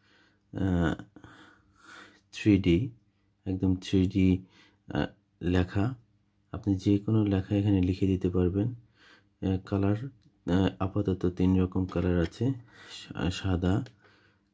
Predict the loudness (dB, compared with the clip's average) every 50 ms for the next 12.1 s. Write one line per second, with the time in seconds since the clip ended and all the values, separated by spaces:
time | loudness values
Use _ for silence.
0 | -6 -2 0 2 2 2 2 2 0 0 -4 -8 _ _ _ -20 -20 -20 -20 -20
1 | -20 _ _ -16 -6 -2 0 0 2 2 2 2 4 2 2 0 0 -2 -4 -4
2 | -6 -10 _ -20 -20 -20 -20 _ _ _ -20 -20 _ _ -4 -2 0 2 2 4
3 | 4 2 2 0 -2 -6 -12 _ -18 -16 -16 -16 -16 -10 -4 -2 0 0 2 0
4 | 0 -2 -4 -4 -2 -2 0 0 -2 -2 -4 -6 -2 -2 -2 0 0 -2 -4 -6
5 | -12 -18 -20 _ _ _ _ _ _ _ -20 -20 _ _ -6 -2 0 0 0 0
6 | -2 -2 0 0 0 0 -2 _ _ -4 -2 0 2 2 0 0 -2 -2 0 2
7 | 2 2 2 0 0 -4 -6 -2 0 0 0 0 -2 -8 -18 -16 -8 -4 -4 -4
8 | -2 0 2 4 4 4 2 -2 -6 -6 -4 -4 -6 -8 -10 _ _ _ _ _
9 | _ -6 -4 -2 0 2 2 2 2 2 0 0 2 4 4 4 4 2 -2 -10
10 | -20 -20 -20 -20 _ _ -4 -2 0 2 2 2 0 -2 -4 -4 -4 -2 -2 0
11 | 0 0 0 0 -2 -2 -2 -2 -4 -2 -2 -2 -4 -4 -4 -4 -4 -2 -2 -4
12 | -6 -8